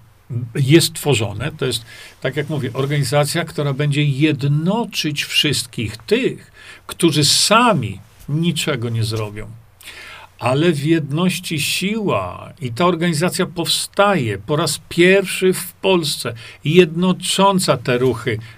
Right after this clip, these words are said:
y, y, jednocząca te wszystkie partie. A kto tam może wejść do tej koalicji? Każda organizacja, ale jest warunek, że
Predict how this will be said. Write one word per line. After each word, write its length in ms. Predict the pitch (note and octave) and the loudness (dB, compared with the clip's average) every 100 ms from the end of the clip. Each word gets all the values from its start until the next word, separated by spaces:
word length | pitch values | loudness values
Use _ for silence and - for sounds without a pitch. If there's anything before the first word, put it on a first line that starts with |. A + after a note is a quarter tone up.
| - | -12
y, 40 | B2+ | -8
y, 520 | A#2 B2 B2+ B2+ B2+ | -8 -4 -4 -4 -6
jednocząca 920 | D#3+ E3+ E3 F3 F3+ - F#3+ F#3 F3 C3 | 2 4 4 2 0 0 2 2 0 -4
te 140 | C3+ | -4
wszystkie 340 | - A#2+ - | -4 -6 -6
partie. 440 | A#2 B2 G2+ - A2+ - - - | -4 -4 -4 -10 -14 -14 -8 0
A 120 | D3 | 0
kto 420 | D3 - G#3 G#3 | 0 0 2 4
tam 220 | G3 C3+ | 2 0
może 460 | B2+ C#3 D3 A#2 C3 | 2 2 4 4 2
wejść 680 | A2+ G#2+ E3 B2+ G#2 - C3 | 2 4 4 4 2 -4 -2
do 180 | C3 | -2
tej 200 | A#2 A#2+ | 0 -4
koalicji? 540 | A2+ A#2+ G#2+ F#2 - - _ _ _ _ _ - | -2 -4 -4 -8 -10 -14 _ _ _ _ _ 0
Każda 520 | E4 D4 F3 E3 - | 4 4 4 0 0
organizacja, 800 | C3 B2 B2 G#2 G#2 F2+ - G#2+ | -4 -2 -2 -2 -4 -6 -10 -8
ale 100 | G#2+ | -4
jest 140 | D3 | 0
warunek, 520 | G#3+ E4 F4+ F#3+ F#2+ F#2+ _ _ _ _ _ _ _ _ _ _ _ _ _ - - | 2 4 4 2 -4 -12 _ _ _ _ _ _ _ _ _ _ _ _ _ -20 -10
że 160 | - | -4